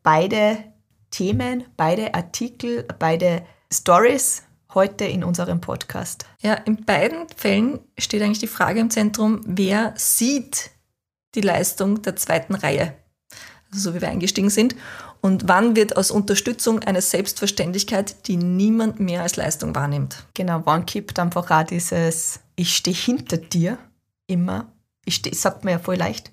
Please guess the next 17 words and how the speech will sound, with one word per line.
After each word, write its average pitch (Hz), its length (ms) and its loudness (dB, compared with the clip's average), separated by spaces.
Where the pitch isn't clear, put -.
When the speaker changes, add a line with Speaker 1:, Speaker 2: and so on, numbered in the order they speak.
Speaker 1:
„Ich 175 120 -4
steh 185 180 -2
immer 190 140 -2
hinter 208 260 -4
dir.“ 233 180 -6
Speaker 2:
Hm. 180 200 -2
Speaker 1:
Und 190 600 -2
wann 185 280 2
kippt - 340 -6
das 185 260 0
ist, 180 300 -6
„Ich 165 160 -4
steh 180 180 -2
immer 180 180 0
zurück“? 202 420 -4
Speaker 2:
Ja, - 140 -10
genau. 185 220 -2